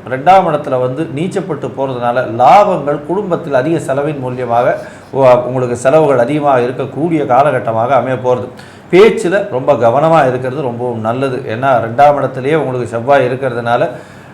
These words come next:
நீச்சப்பட்ட செவ்வாயாக இருந்தாலும் தடித்த பேச்சுக்கள் வரக்கூடிய வாய்ப்புகள் நிச்சயமாக உண்டு.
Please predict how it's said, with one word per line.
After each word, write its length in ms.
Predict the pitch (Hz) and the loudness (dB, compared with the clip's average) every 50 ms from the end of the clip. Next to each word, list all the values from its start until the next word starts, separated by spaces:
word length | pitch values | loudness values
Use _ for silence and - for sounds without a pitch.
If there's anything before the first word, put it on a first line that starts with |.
| - - 117 131 139 | -16 -12 -10 -6 -4
நீச்சப்பட்ட 600 | 151 165 190 202 196 202 196 - 185 165 160 165 | -2 -2 -2 -2 0 -2 0 2 2 0 0 0
செவ்வாயாக 640 | 156 - 156 139 143 156 156 147 147 143 143 139 135 | -2 -2 -2 0 4 4 6 6 6 6 6 4 2
இருந்தாலும் 420 | 131 123 123 127 131 131 147 165 156 | -2 -2 -2 0 0 0 0 0 0
தடித்த 400 | 139 143 160 190 185 190 180 - | 0 0 0 0 -2 -4 -6 -4
பேச்சுக்கள் 560 | - 143 156 185 180 - 175 156 160 151 139 | -4 -2 -2 -2 -2 -4 -4 -4 -2 -2 -2
வரக்கூடிய 520 | 131 127 127 131 131 135 127 123 120 120 | 0 0 -2 -2 -4 -6 -8 -6 -4 0
வாய்ப்புகள் 460 | 113 113 117 113 - 117 113 - 165 156 | 2 2 2 0 -2 -8 -8 -6 -6 -6
நிச்சயமாக 500 | 127 113 - 131 123 127 135 127 113 113 | -6 -6 -6 -4 0 2 2 2 2 0
உண்டு. 260 | 113 117 123 113 | -4 -6 -8 -10